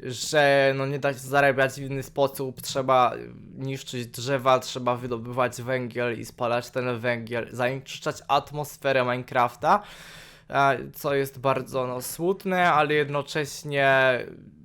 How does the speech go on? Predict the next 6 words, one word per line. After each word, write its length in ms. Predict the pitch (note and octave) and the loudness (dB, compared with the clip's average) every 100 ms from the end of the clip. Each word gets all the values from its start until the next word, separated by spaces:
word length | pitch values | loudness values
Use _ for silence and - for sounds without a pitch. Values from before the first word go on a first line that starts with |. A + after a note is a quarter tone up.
| - _ _ - | -20 _ _ -4
jedyną 720 | C#3 B2+ C#3 C3+ C3 B2+ A#2 - | -2 0 0 2 2 2 -2 -10
taką 600 | A#2+ - C3 B2 A#2 A2+ | -12 -6 -4 -2 -2 -6
możliwością, 1160 | G#2+ A#2+ - C3 A2 B2 C#3 - D3 C#3+ C#3 C#3 - - - - - - | -10 -10 -10 -10 -2 0 0 -2 2 4 2 0 -10 -20 -20 -20 -20 -10
e, 480 | A#2 A2+ A2 A2 A2 | -6 -4 -2 -4 -6
na 300 | A#2 A#2 A#2 | -6 -6 -6
zrobienie 920 | A2+ B2+ A#2 B2 A#2+ A#2 A2+ A2 | -8 -8 -4 -4 -4 -4 -4 -4